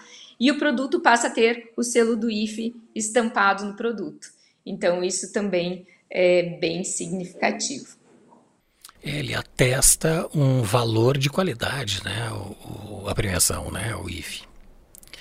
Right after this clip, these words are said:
Speaker 1: Sim. Sim, porque a gente tá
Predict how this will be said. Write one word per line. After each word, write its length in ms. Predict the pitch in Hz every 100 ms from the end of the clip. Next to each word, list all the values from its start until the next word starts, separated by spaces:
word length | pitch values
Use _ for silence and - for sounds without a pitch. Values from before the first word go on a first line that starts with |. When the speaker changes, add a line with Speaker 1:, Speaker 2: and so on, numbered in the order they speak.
| - - - - -
Speaker 1:
Sim. 460 | - 359 202 147 - - _ _
Sim, 160 | 277 285
porque 220 | 302 -
a 20 |
gente 320 | 294 285 277 -
tá 160 | 254